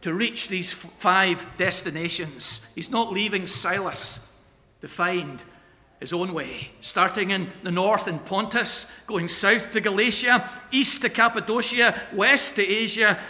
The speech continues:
and back to Bithynia in the north was the best, the most efficient route that any traveller could go.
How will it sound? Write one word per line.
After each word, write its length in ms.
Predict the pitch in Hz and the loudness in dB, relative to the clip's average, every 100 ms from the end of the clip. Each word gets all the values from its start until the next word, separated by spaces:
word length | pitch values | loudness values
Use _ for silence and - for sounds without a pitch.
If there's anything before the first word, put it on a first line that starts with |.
| - | -4
and 180 | 180 143 | -4 2
back 300 | 196 240 - | 2 2 0
to 80 | |
Bithynia 720 | 214 175 - 214 214 220 185 - - | -6 -4 -2 -2 2 2 0 -6 -8
in 120 | 190 | -4
the 60 | 170 | -4
north 460 | 160 180 196 - - - - | -2 0 0 -2 -10 -14 -10
was 120 | - | -6
the 100 | 214 | -6
best, 520 | - 226 269 - - - - | 0 4 4 2 -2 -6 -16
the 80 | 175 | -4
most 240 | 226 220 233 | -2 -2 -4
efficient 680 | 196 - 277 - 247 226 - - | -6 -2 0 2 0 -2 -10 -8
route 420 | 190 254 247 - - - - _ - - _ _ - _ _ _ - | 0 0 0 -6 -10 -20 -20 _ -20 -20 _ _ -20 _ _ _ -12
that 140 | 170 | -2
any 180 | 180 180 | -2 -2
traveller 480 | 117 180 175 175 156 | -2 0 0 0 -4
could 220 | 180 139 | -6 -8
go. 340 | 143 135 - | -8 -8 -12